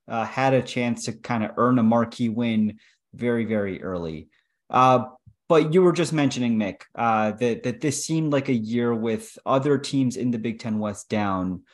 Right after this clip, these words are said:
that Purdue could make some noise. And part of the reason they've been able to do that, of course,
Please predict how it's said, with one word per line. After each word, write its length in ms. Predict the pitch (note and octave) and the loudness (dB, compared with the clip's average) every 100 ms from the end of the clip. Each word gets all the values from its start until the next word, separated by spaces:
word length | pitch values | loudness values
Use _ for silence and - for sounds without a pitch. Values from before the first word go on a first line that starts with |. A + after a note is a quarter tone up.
| _ _ _ | _ _ _
that 180 | A#2+ A2 | -4 -2
Purdue 360 | C3 B2 C3+ C3 | -2 4 4 4
could 180 | C3+ | 2
make 220 | A#2 A2 A2 | 0 0 -4
some 240 | A2 G2+ | -4 -2
noise. 600 | A2+ G#2+ G2 F#2 E2+ - - | 2 2 2 -2 -8 -14 -4
And 420 | A2+ A2+ G#2+ - - | 0 2 2 -2 -6
part 220 | - F#3+ | 2 2
of 60 | F3 | 2
the 100 | D#3 | 2
reason 300 | C#3+ B2+ B2+ | 2 0 0
they've 160 | A#2 | -2
been 120 | A#2 | -2
able 140 | A2 G2+ | -4 -4
to 80 | F2+ | -10
do 260 | - E3 | -4 0
that, 260 | C#3 A2+ - | 2 2 0
of 120 | - | -8
course, 460 | - G#2 G2 - | -6 -6 -4 -8